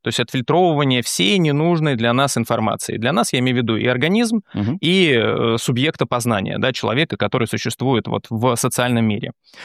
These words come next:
Speaker 1: А, первое, да, это фильтр. Второе, это, э, способность концентрироваться на той информации, которую мы отобрали, и способность с этой информацией что-то делать, и обрабатывать ее, использовать в дальнейшей своей деятельности. Поэтому, если укоротить, вот,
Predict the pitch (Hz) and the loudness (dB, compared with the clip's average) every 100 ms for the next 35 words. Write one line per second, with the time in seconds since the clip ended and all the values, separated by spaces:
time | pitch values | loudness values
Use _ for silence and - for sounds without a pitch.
0 | - - 139 143 143 135 139 123 107 113 | -18 -4 2 4 4 2 0 -2 -2 0
1 | 202 - - 123 - - - 139 190 214 | 0 0 -2 -4 -4 -8 -4 0 2 2
2 | 196 - 156 180 165 160 156 147 - 135 | 2 2 0 0 0 2 2 2 0 0
3 | 135 131 - - 127 180 165 160 - 156 | 0 0 -4 -6 -2 0 0 0 0 -2
4 | - 151 180 165 117 107 - 120 120 123 | 0 0 2 2 2 0 0 0 0 0
5 | 120 160 240 240 147 131 185 156 143 139 | 2 2 0 0 -2 -2 0 2 2 2
6 | 139 123 101 104 - _ - - 160 185 | 2 2 0 -2 -10 _ -20 -8 0 0
7 | - 135 196 160 135 165 139 123 131 143 | 2 0 0 0 2 0 0 0 2 2
8 | 151 123 - 143 135 117 123 - - - | 0 -2 -2 -2 0 0 0 -2 -8 -18
9 | _ _ - 123 120 110 117 147 214 160 | _ _ -4 0 2 2 0 0 0 -2
10 | 147 - 113 110 165 160 123 107 113 117 | -2 0 -2 -2 -2 0 0 -2 -2 0
11 | 127 - 107 120 113 113 107 - - - | -2 -4 -2 0 0 0 -2 -4 -10 -10
12 | - - - - - 143 147 156 156 151 | -12 -12 -18 -10 -2 0 2 2 4 2
13 | 139 135 147 151 143 139 127 107 139 139 | 2 0 0 0 2 2 2 0 -2 0
14 | 151 - 285 - 120 | 0 -2 -4 -4 -6